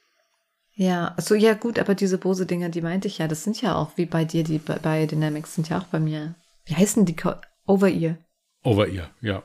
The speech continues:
Speaker 2: Die habe ich
Speaker 1: Das
Speaker 2: auch
Speaker 1: ist
Speaker 2: nur hier. Also ich bin keiner, der draußen mit Over-Ear-Kopfhörer stört mich. Ich bin so ein
Speaker 1: Ja.
Speaker 2: reiner In-Ear-Fan. Also
Speaker 1: Mhm. Ich auch.
Speaker 2: Und, äh,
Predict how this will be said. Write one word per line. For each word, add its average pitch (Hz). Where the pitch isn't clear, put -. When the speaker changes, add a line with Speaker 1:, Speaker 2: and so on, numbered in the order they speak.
Speaker 2:
Die 131
habe 160
ich 175
Speaker 1:
Das 165
Speaker 2:
auch -
Speaker 1:
ist 127
Speaker 2:
nur 147
hier. 139
Also 127
ich 135
bin 175
keiner, 175
der 170
draußen 160
mit 160
Over-Ear-Kopfhörer 135
stört -
mich. -
Ich -
bin 147
so 147
ein -
Speaker 1:
Ja. -
Speaker 2:
reiner 147
In-Ear-Fan. 104
Also 104
Speaker 1:
Mhm. 208
Ich 165
auch. 160
Speaker 2:
Und, 113
äh, 107